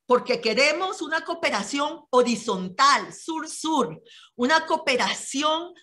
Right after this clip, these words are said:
donde no todos los, las respuestas están en un lado y todos los problemas están en el otro.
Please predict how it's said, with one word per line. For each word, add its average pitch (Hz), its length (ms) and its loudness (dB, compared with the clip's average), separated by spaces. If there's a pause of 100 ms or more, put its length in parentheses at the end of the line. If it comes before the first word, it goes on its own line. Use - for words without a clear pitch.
(100)
donde 233 400 2
no 294 340 2
todos 320 300 4
los, 302 420 0
las 220 300 0
respuestas 269 560 -6
están 262 360 -4
en 269 120 0
un 233 240 0
lado 247 280 6
y 262 140 -4
todos 240 220 2
los 262 160 -6
problemas 226 420 -4
están 226 300 -2
en 254 140 0
el 220 180 0
otro. 277 320 0